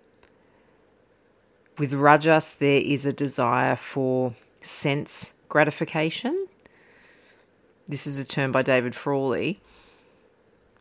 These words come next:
I see this in the nature of smartphone usage and the amount of people who are addicted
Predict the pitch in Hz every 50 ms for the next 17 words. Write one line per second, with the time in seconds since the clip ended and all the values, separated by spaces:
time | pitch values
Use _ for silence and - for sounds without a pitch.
0 | _ _ _ _ _ _ _ _ _ _ _ _ _ _ - 147 147 156 151 -
1 | - - 151 143 143 135 139 143 139 - - - - - - 156 147 135 139 139
2 | 139 135 120 - - - - - - 147 151 143 143 139 131 127 - - - 147
3 | 139 139 135 131 - - - 165 - _ _ - - - - - 151 147 147 135
4 | 139 147 - - - - - 143 143 139 143 139 139 139 - - 151 147 147 -
5 | - 247 302 349 330 294 - - - 139 139 139 135 135 131 135 135 127 - -
6 | - 247 247 - 170 151 135 143 147 143 135 127 127 135 139 156 143 - - -
7 | 147 131